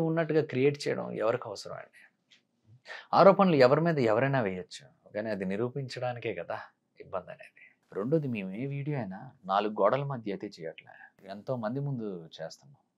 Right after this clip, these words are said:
ఒక్కరి ముందు కాదు, ఇద్దరి ముందు కాదు, దాదాపు ఒక ఊరు మధ్యలో చేస్తూ ఉంటాం కొన్ని కొన్ని అయితే. మరి అలాంటి వాటికి పెయిడ్ ఆర్టిస్టులు ఎలా అవుతారండి? వాళ్ళు ఎప్పటి నుంచో అక్కడ ఉన్నది వాస్తవం, వాళ్ళకి అలా ట్రీట్ చేయబడుతుంది వాస్తవం,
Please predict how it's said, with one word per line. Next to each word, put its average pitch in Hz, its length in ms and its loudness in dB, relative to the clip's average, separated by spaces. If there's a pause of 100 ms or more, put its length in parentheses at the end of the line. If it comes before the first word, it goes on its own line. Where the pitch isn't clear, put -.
(280)
ఒక్కరి - 260 2
ముందు 123 300 -2
కాదు, 76 160 -6 (580)
ఇద్దరి 104 340 -2
ముందు 113 240 -2
కాదు, 82 160 -16 (680)
దాదాపు 110 360 -2 (120)
ఒక 90 100 -14 (160)
ఊరు 123 240 0
మధ్యలో 135 280 2
చేస్తూ 104 360 -2
ఉంటాం 82 340 -12
కొన్ని 82 180 -12
కొన్ని 78 220 -14
అయితే. - 220 -20 (800)
మరి 131 140 2
అలాంటి 156 340 4
వాటికి 156 400 2
పెయిడ్ 135 260 0
ఆర్టిస్టులు 143 420 -2
ఎలా 110 140 0
అవుతారండి? 90 380 -6
వాళ్ళు 90 220 -2
ఎప్పటి 123 240 -2
నుంచో 151 220 2
అక్కడ 151 180 4
ఉన్నది 151 320 6
వాస్తవం, 117 320 6 (1200)
వాళ్ళకి 107 420 4
అలా 92 160 6
ట్రీట్ 117 340 0
చేయబడుతుంది 170 480 8
వాస్తవం, 113 360 4